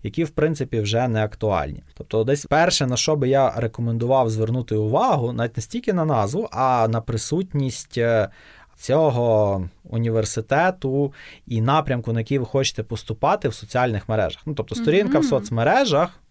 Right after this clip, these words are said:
Speaker 2: Навіть
Speaker 1: Facebook,
Speaker 2: так?
Speaker 1: Instagram. Зауважте, е, що більшість університетів будуть присутні в Facebook, не в Інстаграмі. Тобто в Інстаграмі в них присутність буде невелика. Це пов'язано з тим, що, справді, на підтримку соцмереж витрачається багато часу,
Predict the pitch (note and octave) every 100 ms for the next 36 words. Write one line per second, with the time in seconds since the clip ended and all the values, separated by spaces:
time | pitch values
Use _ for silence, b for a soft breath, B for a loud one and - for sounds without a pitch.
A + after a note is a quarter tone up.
0 | _ A3 D#3+ F3 E3 C#3+ C#3 D#3 D#3 B2+
1 | C3+ - B2+ A#2+ A#2 A2+ - B B B
2 | B D3+ A#3 A#3 G3 F3+ C#3+ D3 D3 C#3
3 | - D#3 B2+ A2+ G3+ A#3 - D3+ C3+ C3
4 | C3 C3 - B2+ A#3+ D3 C3+ A3 D#3+ B2
5 | - E3 C#3+ - C3 A2 F#2+ F2 - A2
6 | C3 G#2+ - G2 F#2+ F#2 E2+ G2 - A#2+
7 | B2 C#3 C3+ B3 G3+ D3 D#3 C#3+ C3+ F#3
8 | F3+ C3+ B2+ C3 A#2 A#2 A#2 F3+ C#4+ -
9 | E3 D#3+ b b b b b E3 F#3+ G#3
10 | F#3 F#3 F#3 A3 G3 - E3+ E3 D#3+ D#3
11 | C3+ A#2+ - D3+ D3 C3+ B2+ B2 - -
12 | D3 D#3 C#3+ - C3 C3 B2+ B2+ A#2+ A2+
13 | B2+ B2+ C#3+ D3 B2 B2+ B2 C#3 C3 B2+
14 | B2 C3 C3+ A#2 - E3+ G#3 - C#3 F#3